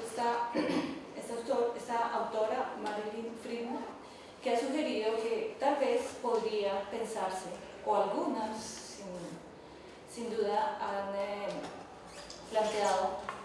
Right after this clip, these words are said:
eh, que tal vez por los contenidos haya algo que no es, eh, muy atrayente para las mujeres. Este es un tema que me parece supremamente polémico, pero es una línea de estudio, digamos, no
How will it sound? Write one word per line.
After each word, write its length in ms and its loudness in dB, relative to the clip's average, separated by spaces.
eh, 320 0
que 100 -2
tal 220 4
vez 260 4
por 160 4
los 140 4
contenidos 720 0
haya 320 4
algo 200 2
que 420 -6
no 320 -4
es, 560 -6
eh, 240 -4
muy 100 2
atrayente 640 6
para 140 2
las 220 2
mujeres. 380 -2
Este 200 -4
es 60 -4
un 160 -4
tema 460 0
que 100 -4
me 60 -2
parece 240 -2
supremamente 500 -2
polémico, 540 -2
pero 320 10
es 160 4
una 180 0
línea 360 0
de 60 -2
estudio, 360 -2
digamos, 340 -2
no 80 -2